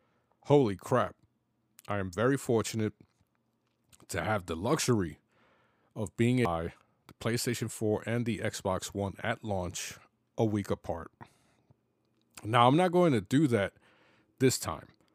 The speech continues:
I'm sticking with the PlayStation five for now, even though, as I,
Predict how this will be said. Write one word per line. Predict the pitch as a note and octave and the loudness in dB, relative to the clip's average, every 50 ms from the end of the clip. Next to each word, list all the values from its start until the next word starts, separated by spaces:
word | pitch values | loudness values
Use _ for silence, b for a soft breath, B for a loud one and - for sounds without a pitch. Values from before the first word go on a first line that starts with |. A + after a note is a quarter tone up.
| b b b b b b b b b b - | b b b b b b b b b b -2
I'm | A#2+ B2+ B2+ B2 | 0 0 0 0
sticking | - - - B2+ - - B2 A#2 | -2 -2 -2 -2 -2 0 0 0
with | A2+ G#2+ | 0 -2
the | - - | -4 -6
PlayStation | - - A2 G#2 - - G2+ F2+ - - F#2 | -6 -4 -2 -2 -2 -2 -4 -6 -6 -8 -8
five | - - A#2+ A#2 A2+ A2+ A2 | -4 0 0 0 0 0 -2
for | - - A#2 | -4 -4 -4
now, | G#2 G#2+ G#2+ A2 A2 A2 B2+ - _ _ _ _ _ _ _ _ b b b b b b b b b b b b b b _ _ _ _ _ _ _ _ _ - | -2 -2 -2 -2 -2 -4 -6 -8 _ _ _ _ _ _ _ _ b b b b b b b b b b b b b b _ _ _ _ _ _ _ _ _ -4
even | C3 B2+ C3 C3+ C3+ C3+ C3 | -2 0 2 2 2 2 4
though, | B2+ B2 A#2+ A#2+ B2 A#2+ A#2 - _ _ - - | 4 6 6 6 4 2 0 -4 _ _ -8 -6
as | A2+ G#2+ A2+ | -4 -2 -2
I, | G#2+ G#2 G2+ E2 | 0 0 -2 -2